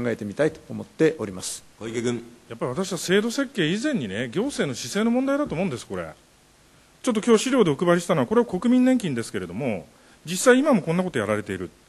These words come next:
Speaker 3: これはあの、国民年金の保険料の滞納されている方の、これは実はお父さんに送られている文書なんです。で、これ受け取った方は、あのー、まあ、あの、盲学校の先生やられて全盲の方なんですね。だから、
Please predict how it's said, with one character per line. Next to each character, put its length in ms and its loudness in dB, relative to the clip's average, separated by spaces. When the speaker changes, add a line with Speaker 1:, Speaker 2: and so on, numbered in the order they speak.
Speaker 3:
こ 100 0
れ 60 8
は 40 8
あ 40 6
の、 220 4
国 260 2
民 120 6
年 140 6
金 200 -2
の 80 -2
保 100 -6
険 220 -2
料 120 -2
の 80 -2
滞 260 -2
納 240 -2
さ 160 -2
れ 80 -2
て 80 -6
い 20 -2
る 100 -4
方 220 -6
の、 300 -2
こ 60 -2
れ 60 0
は 20 -4
実 180 -6
は 80 0
お 20 -14
父 160 -2
さ 140 -2
ん 40 -4
に 40 -6
送 160 -8
ら 80 -2
れ 80 -10
て 80 -10
い 20 -10
る 60 -12
文 160 -14
書 100 -18
な 80 -20
ん 60 -20
で 60 -20
す。 100 -20
で、 60 -8
こ 80 2
れ 60 6
受 120 0
け 40 2
取 120 -2
っ 20 -8
た 80 -2
方 220 -2
は、 320 2
あ 80 -4
の 80 -2
ー、 560 -2
ま 100 -4
あ、 20 0
あ 20 0
の、 360 -4
盲 200 0
学 160 4
校 140 0
の 280 -2
先 160 -6
生 120 -2
や 60 0
ら 60 -2
れ 60 -6
て 120 -14
全 220 -2
盲 120 -2
の 80 -6
方 200 -4
な 80 -6
ん 60 -14
で 80 -20
す 60 -20
ね。 180 -8
だ 80 -8
か 80 -2
ら、 140 -2